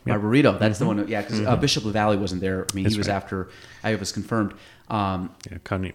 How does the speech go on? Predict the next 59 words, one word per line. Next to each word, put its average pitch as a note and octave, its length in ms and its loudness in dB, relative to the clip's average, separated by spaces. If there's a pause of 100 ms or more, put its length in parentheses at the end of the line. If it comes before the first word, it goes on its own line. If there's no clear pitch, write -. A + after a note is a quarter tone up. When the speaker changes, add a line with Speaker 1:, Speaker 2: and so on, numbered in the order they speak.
Speaker 1:
Barbarito, F2 360 -2
Cunningham, F2 500 -6
and E2+ 100 -8
then E2+ 200 -8
LaValle. F2 420 -10 (160)
Mm-hmm. G#2+ 180 -10
Speaker 2:
Yep, A#2+ 360 -4
and G#2+ 200 -2
then, G#2 160 -2
uh, F#2 180 -4
and, F2+ 240 -8
and F2+ 320 -6 (600)
Bishop B2 240 -4
LaValle's G2+ 360 0
from F2+ 120 -4
Morris. G2 360 -4
I G2+ 40 -4
mean, F#2+ 120 -4
he's, - 160 -4
Speaker 1:
I G#2 60 0
Speaker 2:
he's G2+ 80 4
Speaker 1:
know, B2 160 8
he's G2+ 120 2 (100)
Speaker 2:
local. F#2 80 2
Speaker 1:
a - 20 2 (140)
hometown G2 200 0
boy. A2+ 220 -4
Speaker 2:
Yeah, A2 200 -6
local G#2 260 -4
guy. F2 160 -6
Speaker 1:
Yep. - 100 -4 (260)
Speaker 2:
Um, G#2 240 2
I F#2+ 60 -2
think - 280 -4
his, E3+ 300 -8 (680)
I - 20 -20
don't C3+ 100 -12
know C#3+ 60 -8
if C3+ 60 -14
his - 380 -12
sister - 560 -8
or F2+ 40 -8
cousin. B2 480 -8
Like, G#2+ 100 -6
we B2+ 80 -2
had B2 140 -2
some G2+ 180 -2
LaValles F#2 380 -4
in F2 40 -6
Chazy, F2+ 420 -6
Speaker 1:
Of F#2 60 -12
Speaker 2:
so F#2+ 120 -8
Speaker 1:
course, F2+ 160 -6
Speaker 2:
they F#2 60 -10
Speaker 1:
they're F2+ 80 -4
Speaker 2:
were, F2 40 -4
Speaker 1:
still F#2+ 220 -6
there. G#2+ 140 -2
Speaker 2:
they, G#2 40 -2